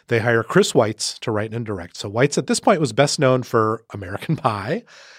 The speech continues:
uh, and for his Oscar-nominated screenplay for About a Boy, an extremely good movie with a great screenplay. Weitz convinces New Line to hire him with this passionate, now legendary forty-page memo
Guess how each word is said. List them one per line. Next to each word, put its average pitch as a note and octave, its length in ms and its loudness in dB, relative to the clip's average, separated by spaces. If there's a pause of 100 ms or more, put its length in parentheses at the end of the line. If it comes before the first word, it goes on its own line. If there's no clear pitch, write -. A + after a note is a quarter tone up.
(180)
uh, B2+ 240 4
and E3+ 260 6
for E3+ 160 6
his D#3 140 4
Oscar-nominated C3 800 2
screenplay G#2+ 500 -4
for G#2+ 140 -4
About G2+ 220 -6
a A#2+ 40 0
Boy, F#2 260 -14
an G2 60 -16
extremely B2 520 -2
good F#2+ 160 -8
movie F#2+ 280 -14
with G2 160 -14
a G#2 40 -14
great G#2 220 -10
screenplay. F#2 500 -14 (400)
Weitz E3 240 4
convinces G3 600 2
New F#3 120 4
Line D#3+ 200 4
to D3 80 2
hire C3 240 4
him A2+ 160 -2
with G#2 120 -8
this - 120 -12 (180)
passionate, E3+ 720 0 (140)
now C3 260 2
legendary B2 720 0
forty-page A#2 680 -4
memo G2 420 -12